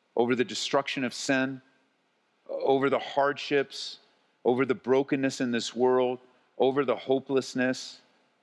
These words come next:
So many given over to their lusts and their desires. And as a result, so many are getting hurt. S-, so many are being hurt because of sin. But you're looking at these things. You're looking forward to the new heaven and the new earth.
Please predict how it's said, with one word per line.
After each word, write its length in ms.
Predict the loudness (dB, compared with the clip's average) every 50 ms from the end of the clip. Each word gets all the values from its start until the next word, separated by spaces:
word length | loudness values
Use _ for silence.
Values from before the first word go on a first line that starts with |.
| _ _ _ _ _ _
So 220 | -4 0 2 2
many 220 | 2 4 2 2 2
given 240 | 2 2 2 2 2
over 240 | 2 2 2 0
to 160 | 0 0 0 2
their 180 | 2 2 0
lusts 680 | 0 2 2 2 2 0 -2 -10 -14 -14 -14 -14 -16 -18 _ _ _ _ _ _ _ -2
and 120 | 0 2
their 120 | 2 2 2
desires. 1000 | 0 -4 -4 -2 0 2 2 2 2 0 -2 -4 -4 -4 -6 -8 -10 -14 -16 -18 _ _ _ _ _ _ _ _ _ _ _ _ _ -2
And 120 | 0 0
as 120 | 2 2 2
a 60 | 2
result, 400 | 2 2 2 4 2 2 2 0
so 140 | -4 -4 -2
many 180 | -2 0 2
are 80 | 2 2
getting 220 | 2 2 0 0
hurt. 580 | -4 -4 0 2 2 2 2 -2 -6 -16 -20 -20 _ _ _ _ _ _ _ _ _ _ _ _ _ _ _
S-, 200 | -6 -4 -4 -2 -2
so 220 | 0 2 2 2
many 180 | 2 2 2 2
are 100 | 2 2
being 200 | 2 0 0 0
hurt 360 | -4 -2 0 0 0 0 -2
because 280 | -6 -4 -4 -4 -4
of 80 | -4 -6
sin. 480 | -6 -2 0 0 0 0 -2 -4 -8 -10 _ _ _ _ _ _ _ _ _ _ _ _ _ _ _ _
But 120 | 0 4
you're 120 | 4 4 4
looking 380 | 4 0 0 0 0 0 0
at 140 | 0 0 0
these 320 | 0 0 0 0 -2 -8 -10 -16 -20 _ _
things. 320 | 2 2 2 0 0 0
You're 80 | 0 0
looking 420 | 2 2 0 0 0 -4 -6 -6
forward 480 | -2 _ 2 2 4 4 4 2 2 0
to 80 | -4 -2
the 120 | 0 0
new 280 | 0 0 2 2 2 4
heaven 300 | 4 2 2 2 0 -2
and 120 | -2 -2
the 80 | -2 -2
new 340 | 0 0 2 2 4 4 4
earth. 180 | 4 2 0